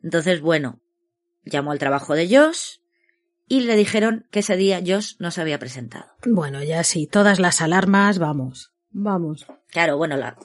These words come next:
Speaker 1: pero claro, la señora pues tenía más niños a su cargo, como
Speaker 2: Hmm.
Speaker 1: tenía que, que llevar algunos niños al colegio y tal, pues bueno,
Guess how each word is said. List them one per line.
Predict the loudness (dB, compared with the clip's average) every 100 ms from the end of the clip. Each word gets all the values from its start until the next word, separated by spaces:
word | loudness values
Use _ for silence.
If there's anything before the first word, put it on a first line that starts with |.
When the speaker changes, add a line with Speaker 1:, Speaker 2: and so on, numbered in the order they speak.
| _
Speaker 1:
pero | -6 0
claro, | 2 2
la | 2
señora | -2 0 0 0 -2
pues | -8
tenía | -6 -6 -4
más | -6 -6
niños | -6 -6
a | -8
su | 0
cargo, | 2 2 0
como | -4 -8 -14 -20 -20 _ -20 _
Speaker 2:
Hmm. | 0 2 2
Speaker 1:
tenía | 0 -2 -2
que, | 0 2 0 2
que | 2 2 -2 _ _ _ _ _ _
llevar | -2 0 2
algunos | 0 0 -2 -4
niños | -4 -2
al | -4
colegio | 0 6 6 6 4 0
y |
tal, | 4 2 2
pues | -2
bueno, | -2 -2